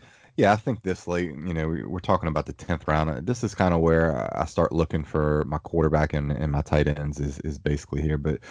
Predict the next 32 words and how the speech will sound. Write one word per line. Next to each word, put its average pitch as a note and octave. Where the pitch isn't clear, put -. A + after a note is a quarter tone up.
look, F#2
we G2
talked F#2+
about F2+
it -
and E2
beat E2+
it B1+
like D#2+
a -
drum D#2+
with D2+
Juju. D2+
There's E2
two F2+
hundred E2+
and D2
twenty-five D2+
missing D2
targets D2
there, D2
and D2
I D2
think D#2
some D2
of C#2+
that's C#2
gonna D2
go D2
to C#2+
Vance C#2+
McDonald. D2